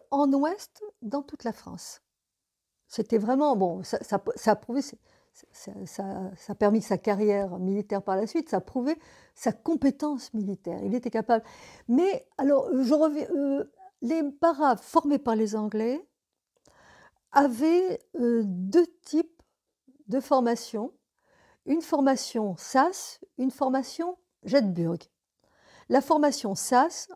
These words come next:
on agit en commando relativement autonome et on mène son action de sabotage le plus souvent, euh, d'interception, et cetera. On la mène en commando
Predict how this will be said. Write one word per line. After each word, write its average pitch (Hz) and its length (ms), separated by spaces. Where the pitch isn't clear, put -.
on 247 240
agit 233 560
en 214 140
commando 208 800
relativement 294 560
autonome 214 520
et 262 140
on 247 160
mène 277 240
son 254 320
action 302 600
de 185 480
sabotage 185 720
le 226 80
plus 202 180
souvent, 233 1040
euh, 190 260
d'interception, 220 880
et - 20
cetera. 208 520
On 233 80
la 226 160
mène 311 180
en 381 160
commando 285 800